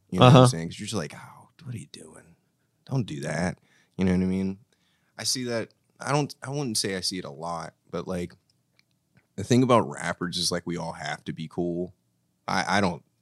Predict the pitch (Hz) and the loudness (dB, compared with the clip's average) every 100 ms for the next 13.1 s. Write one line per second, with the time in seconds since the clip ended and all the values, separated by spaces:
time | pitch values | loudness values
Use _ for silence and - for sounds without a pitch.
0 | - 92 85 - - - - - - - | -8 -6 -6 -12 -18 -20 -16 -16 -14 -16
1 | - 65 - _ _ _ _ _ _ _ | -12 -12 -12 _ _ _ _ _ _ _
2 | _ _ - 120 117 135 104 104 104 104 | _ _ 2 2 4 0 4 6 6 4
3 | 101 95 87 - 87 87 82 - 95 101 | 0 0 -2 -4 -4 -2 -4 -6 0 2
4 | 98 101 98 90 92 87 85 - _ _ | 4 4 4 4 4 2 -4 -10 _ _
5 | _ _ _ _ _ _ _ _ _ _ | _ _ _ _ _ _ _ _ _ _
6 | _ _ _ - 87 92 92 - 87 87 | _ _ _ -18 -12 -10 -10 -12 -12 -10
7 | 85 87 90 87 90 90 - 85 80 78 | -8 -4 0 6 8 8 12 12 12 8
8 | - 85 82 80 82 85 - 82 73 - | 6 8 8 10 10 8 6 2 2 2
9 | 90 82 85 85 90 87 87 90 87 90 | 4 4 4 4 4 6 6 6 6 4
10 | - 80 - 90 82 80 95 87 87 90 | 2 0 -2 0 0 2 8 10 10 8
11 | 80 82 80 _ - 151 120 _ - 101 | 8 6 4 _ 6 6 6 _ -12 -6
12 | 95 90 85 90 90 90 90 90 87 85 | -4 -4 -4 -4 -2 0 0 0 -2 -4